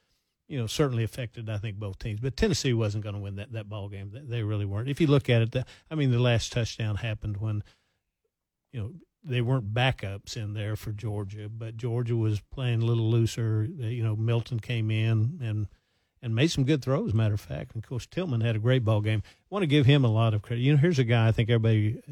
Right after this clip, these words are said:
who follows Tennessee knows in his total career, he'd,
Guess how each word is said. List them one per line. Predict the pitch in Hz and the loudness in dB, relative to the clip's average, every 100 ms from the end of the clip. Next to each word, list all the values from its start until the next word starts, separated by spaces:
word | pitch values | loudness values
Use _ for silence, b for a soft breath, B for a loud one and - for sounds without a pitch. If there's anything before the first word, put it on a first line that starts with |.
| 117 | -4
who | 113 113 | -4 -4
follows | 127 120 107 | -4 -2 -4
Tennessee | - 117 - 127 110 | -4 -4 -2 -2 0
knows | 107 107 107 | 0 0 0
in | 113 | 0
his | 110 107 - _ | 2 0 -2 _
total | - 165 123 | -6 -4 -4
career, | - 127 123 120 | -4 -2 0 0
he'd, | 107 107 110 | -2 -4 -8